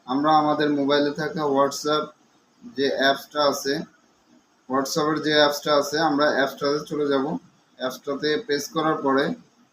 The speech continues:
উপরে দেখেন থ্রি ডট দেখাচ্ছে, এই যে থ্রি ডট, এই থ্রি ডট আমরা প্রেস করব। প্রেস করার পরে এখন দেখেন সেটিং অপশনটা দেখাচ্ছে, তো আমরা সেটিংয়ে চলে যাব। সেটিংয়ে যাওয়ার পরে প্রথমেই আসতেছে হচ্ছে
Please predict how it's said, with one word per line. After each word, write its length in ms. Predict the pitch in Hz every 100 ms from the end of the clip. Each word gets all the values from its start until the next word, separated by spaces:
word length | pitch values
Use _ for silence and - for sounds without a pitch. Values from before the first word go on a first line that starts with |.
| _ _ _ _
উপরে 300 | 139 147 160
দেখেন 540 | 147 151 - 139 131 160 -
থ্রি 200 | 151 147
ডট 180 | 147 151
দেখাচ্ছে, 600 | 139 139 143 - - 135 175 _ _ _ _
এই 140 | 139
যে 140 | 147 143 -
থ্রি 160 | 143
ডট, 240 | 139 147 160 - _
এই 100 | 131
থ্রি 240 | - 131 131
ডট 220 | 143 139
আমরা 220 | 147 135
প্রেস 240 | 135 139 -
করব। 300 | 135 139 165 - _ _ _ _ _ _ _ _
প্রেস 240 | - 160 160
করার 280 | 165 165 165
পরে 320 | 160 160 160
এখন 440 | 160 139 139 147 139
দেখেন 300 | 143 147 147
সেটিং 380 | - 139 143 147
অপশনটা 460 | 139 - 143 143
দেখাচ্ছে, 600 | 135 131 139 123 - 156 - _ - - - _ _ _ _ _ _ _ _ _ _ _
তো 80 | 131
আমরা 200 | 139 147
সেটিংয়ে 440 | - 147 131 156
চলে 260 | 151 147 147
যাব। 300 | 143 135 180 - - _ _ _ _ _ _ -
সেটিংয়ে 500 | - 139 143 151 143
যাওয়ার 320 | 151 151 135
পরে 340 | 151 147 151
প্রথমেই 500 | - 147 160 151 165
আসতেছে 500 | 160 151 - 147 151
হচ্ছে 560 | 151 147 - 165 165